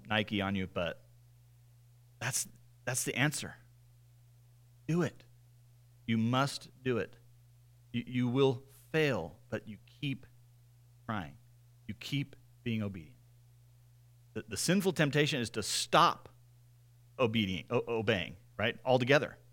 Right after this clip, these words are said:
So even those times when you did exhibit self-control, now you're not doing it at all because, because of the times that you failed, because you're not thinking right. Uh,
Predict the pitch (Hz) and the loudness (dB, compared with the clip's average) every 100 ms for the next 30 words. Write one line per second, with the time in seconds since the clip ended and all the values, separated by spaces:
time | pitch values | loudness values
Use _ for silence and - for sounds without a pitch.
0 | - - - - - 127 151 175 151 131 | -20 -20 -20 -20 0 4 6 6 6 4
1 | - 151 147 131 127 120 104 - 160 180 | 6 4 6 2 2 2 0 2 6 8
2 | 156 127 117 - 117 113 113 110 139 156 | 8 4 2 0 0 0 -2 4 6 6
3 | 131 123 113 104 135 107 98 104 104 101 | 4 4 4 6 6 6 2 -2 -2 -2
4 | - - - - - 107 113 107 107 117 | -4 -16 -20 -20 -8 0 2 2 -2 0
5 | 117 104 107 110 - 117 - - - - | 0 0 -4 -6 0 -2 -2 -12 -20 -20
6 | - - - - - 104 110 - 131 131 | -20 -20 -20 -20 -10 -4 -4 -2 -4 -2
7 | 120 78 58 - - - - - - - | -4 -4 -8 -14 -20 -20 -20 -20 -20 -20
8 | - - - - 104 95 | -20 -20 -20 -8 -4 -2